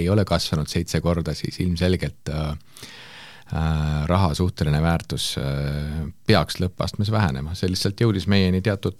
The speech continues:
äh, viivitusega ja muidugi sõda mõjutab pakutava kauba hulka. Ukrainast ei müüda välja teravilja, Venemaalt ei osteta nii palju gaasi ja nii edasi ja nii edasi.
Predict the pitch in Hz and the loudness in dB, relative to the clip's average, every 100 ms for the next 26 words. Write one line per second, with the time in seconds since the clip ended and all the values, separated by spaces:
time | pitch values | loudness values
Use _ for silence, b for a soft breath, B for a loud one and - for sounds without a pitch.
0 | 98 98 156 120 - - 92 92 90 B | 0 4 4 4 0 -2 0 0 -2 B
1 | B B - 113 165 98 - 131 139 107 | B B 4 6 8 6 4 6 6 6
2 | 104 110 110 - 120 - - 107 107 117 | 4 0 -4 -4 -4 -4 0 2 4 4
3 | 113 113 120 - - 98 - - - - | 4 4 2 0 -6 -8 -10 -18 -20 -6
4 | 101 - 120 110 101 - 95 98 104 113 | 0 4 4 4 0 0 4 6 8 8
5 | 101 101 107 101 120 131 110 104 98 95 | 6 6 6 4 6 6 6 4 2 2
6 | 95 - B B - 117 107 98 95 - | 0 -4 B B 4 8 10 8 6 6
7 | 98 101 98 - 92 107 98 92 95 110 | 4 4 2 2 6 6 6 6 6 6
8 | 139 123 104 98 90 95 95 104 117 98 | 8 8 6 2 -2 2 6 6 6 6
9 | 87 92 117 101 - | 6 6 6 4 2